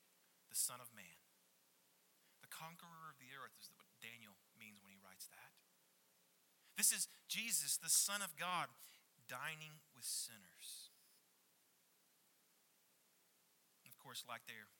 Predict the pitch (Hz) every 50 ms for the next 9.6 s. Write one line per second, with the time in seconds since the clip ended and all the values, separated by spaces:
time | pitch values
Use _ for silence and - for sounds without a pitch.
0 | - - - - 117 117 110 - - - 104 98 104 101 107 110 - - 123 117
1 | 113 110 - 113 107 104 107 101 110 101 95 - - - 107 - - - - -
2 | 110 101 98 101 - - - - - - - - - - - - - - - -
3 | - - - - - - - - - - - - - - - - - - - -
4 | 123 120 107 - 127 135 131 131 127 - - - - 131 135 127 120 110 98 -
5 | - 113 110 - 117 - 107 98 - 113 104 101 95 90 92 92 - - - 98
6 | 95 90 82 82 - - - - - - - - - - - - - - - -
7 | - - - - - - - - - - - - - - _ _ - - _ _
8 | - - - - - - - - - - - - - - - - 131 131 - 135
9 | 120 - 120 127 131 139 139 127 - - 127